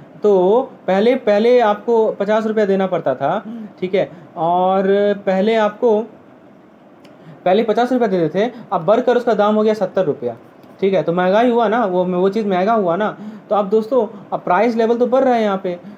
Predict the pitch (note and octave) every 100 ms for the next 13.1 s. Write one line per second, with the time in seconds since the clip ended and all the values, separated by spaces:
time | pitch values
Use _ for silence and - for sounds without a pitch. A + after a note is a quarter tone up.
0 | - F#3+ F#3+ F#3 F#3+ A3 F3 F#3+ B3 -
1 | - E3 G#3 A3 A3 A3+ G3+ A3 A3 A3
2 | A#3 - - - - A3+ F#3+ C3 - -
3 | - G3 G3+ G#3+ G#3 B3+ B3+ A#3+ A#3 G#3
4 | A3+ A#3 A3+ A3+ A3 G3 F#3 F#3 F#3+ E3+
5 | D#3+ D3+ C#3+ F3+ F3 G3 G3 G#3 D#3+ C#3
6 | F#3 B3 A#3+ A#3+ - - G#3+ G#3+ G#3+ A3
7 | B3+ G#3 G#3 A#3+ B3 A#3 B3 A#3 C4+ D4
8 | - - G3 G#3 A#3+ A#3+ B3 G3 A#3 A#3
9 | A#3 A3+ A3+ A3 A3 C4 - - - F#3
10 | G3 G#3+ G#3 G#3+ A3+ B3 D#3+ F#3 F#3 A#3
11 | B3+ A#3 A3 A3 A#3 A#3 G#3+ G#3+ G3 F#3+
12 | E3 C#3 B2+ B2 - G3 G#3+ - G#3 F#3